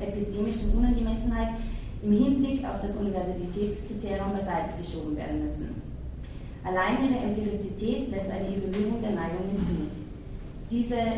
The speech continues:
Isolierung entspricht der Unterwerfung der Handlungsregel unter die Universalisierungsregel. Ricoeur meint, in der Tat können Neigungen allein durch die Fürsprache dieser Maximen, das heißt über Sätze, welche eine allgemeine Bestimmung des Willens enthalten,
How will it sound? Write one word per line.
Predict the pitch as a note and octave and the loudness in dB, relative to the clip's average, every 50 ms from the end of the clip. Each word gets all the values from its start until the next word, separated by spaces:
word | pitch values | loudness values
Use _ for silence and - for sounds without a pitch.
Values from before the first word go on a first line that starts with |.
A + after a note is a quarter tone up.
| A3+ - | -2 -4
Isolierung | A3 G#3+ G#3 G3+ G3 G3 G3+ A3+ B3 B3+ - D4+ D#4+ D#4 - - | -2 0 0 0 2 2 2 2 2 2 2 2 2 2 0 -2
entspricht | - G3+ G3+ - - - A#3+ B3 A#3+ A#3 A3 | -2 -2 -4 -4 -2 -2 -2 -2 -2 -2 -4
der | G#3 G3 F#3+ | -4 -2 -2
Unterwerfung | F#3+ F#3+ F3+ E3+ F3 E3+ F3 - - - A#3+ A3 | -2 -2 -2 -2 0 0 0 0 0 -2 -2 -2
der | A3+ - - | -2 -2 -2
Handlungsregel | F3 F3 F3+ F3+ - A#3+ A#3+ - - - A3+ A3+ A3+ A#3+ C4 - - - | -2 -2 -2 -2 -2 -2 -2 -2 -2 -2 -2 -2 -2 -2 -2 -2 -2 0
unter | G#3 G#3 G#3 G3+ G#3 | 0 0 0 0 0
die | G#3 G3+ G3+ | 0 0 0
Universalisierungsregel. | G3+ G3+ G3+ G3 G3 F#3+ G#3 G#3+ - G#3 F#3 F3+ E3+ E3 E3 D#3+ - D#3+ D3+ D3 - - - - - - - - - - - - - - - - - - - | 0 0 0 0 0 -2 -2 -2 -2 -2 -2 -2 -2 -2 -2 -2 -2 -4 -4 -4 -4 -6 -6 -8 -8 -8 -8 -8 -10 -10 -10 -10 -10 -10 -10 -10 -10 -8 -8
Ricoeur | G3+ G3 F#3 F#3+ F#3+ G3 G3 | -8 -6 -4 -2 0 0 0
meint, | G#3+ A3 A3 B3 B3+ B3+ C4 - - - - - - - - - - - | 0 0 0 0 0 0 -2 -4 -4 -6 -8 -8 -10 -10 -10 -10 -8 -4
in | - G#3+ G#3 | 0 2 2
der | G3 G3 F#3+ | 2 2 2
Tat | G3+ G3+ G3 - - - B3+ | 2 2 2 2 2 0 0
können | B3 A3+ A3 G#3 G#3 | 0 0 2 2 2
Neigungen | G3+ - G3 G#3 B3+ C4 B3+ B3 B3 | 2 2 2 0 2 4 6 6 6
allein | - - F#3 F#3 F#3+ G3 G#3 B3 B3 A#3+ | 4 2 0 0 0 2 2 2 2 0
durch | - A#3 A3 | 0 -2 -2
die | - | -2
Fürsprache | - B3 C4 - - - - F3 F3+ F3+ F3+ F#3+ G3 | -2 0 0 0 0 0 -2 0 0 0 0 0 -2
dieser | F#3+ G3 F#3+ F#3+ F#3 | -2 -2 -2 -2 -2
Maximen, | F#3 F#3+ F#3 - G#3 G#3 G#3 A3 B3+ C4 C4+ C4+ | -2 -4 -4 -4 -2 0 2 2 2 2 0 0
das | - - | -2 -2
heißt | G3+ F#3+ G3+ G3+ G3 | -2 -2 -2 -2 -2
über | - - F#3+ F#3 | -2 -4 -4 -2
Sätze, | F#3+ F#3+ F#3+ F#3+ F#3+ G3 B3 B3+ B3+ B3+ C4 B3+ - - - - - - - - | -2 -2 -2 -2 -2 0 0 0 0 0 -2 -4 -6 -6 -8 -8 -8 -10 -6 0
welche | G3+ G#3 G#3+ - - G3+ | 2 4 4 4 4 2
eine | G#3 G#3 G3 F#3+ | 2 2 2 2
allgemeine | G3+ A3 B3 C4 C4 B3 A#3 A#3 A#3 | 2 2 2 4 4 4 4 2 2
Bestimmung | - - - - - A#3+ B3 B3 A#3+ G3+ | 0 -2 -2 -2 2 4 6 6 6 4
des | G3 - - - | 2 0 -2 -2
Willens | A3 A3+ A#3+ A#3+ A#3 | -2 0 0 0 0
enthalten, | A#3 G#3 G3+ F#3 F3+ F3+ F3+ F3 F3+ F#3 F#3 F#3 F#3 F#3 F#3 F#3+ - - | 0 -2 -2 0 0 -2 -2 -2 -4 -4 -4 -2 -2 -2 -2 -2 -2 0